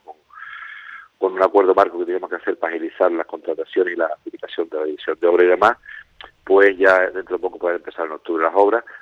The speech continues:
así como también el proyecto del campo Club La Lajita, que ya está casi finalizado y lo, lo llevaremos pronto a contratación para adjudicar.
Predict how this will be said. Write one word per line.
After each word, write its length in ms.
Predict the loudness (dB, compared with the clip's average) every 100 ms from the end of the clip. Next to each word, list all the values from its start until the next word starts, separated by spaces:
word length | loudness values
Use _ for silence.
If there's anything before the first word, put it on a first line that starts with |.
| -12
así 240 | -10 -8
como 160 | -8 -6
también 280 | -6 -4
el 60 | -6
proyecto 420 | -6 -6 -6 -4
del 100 | -6
campo 260 | -4 -8 -6
Club 200 | 0 2
La 80 | 2
Lajita, 300 | -2 -2 -2
que 140 | 0
ya 80 | -2
está 480 | 0 2 2 0 -4 -18 -20 -20 _
casi 260 | -2 0 -2
finalizado 640 | 0 -2 0 2 4 4
y 140 | 2
lo, 240 | 0 -2 -2
lo 200 | 0 0
llevaremos 380 | 0 -2 -2 -2
pronto 340 | -4 -2 -2
a 80 | -2
contratación 520 | -2 -4 -4 -4 -4
para 180 | 0 -2
adjudicar. 460 | 0 -2 2 2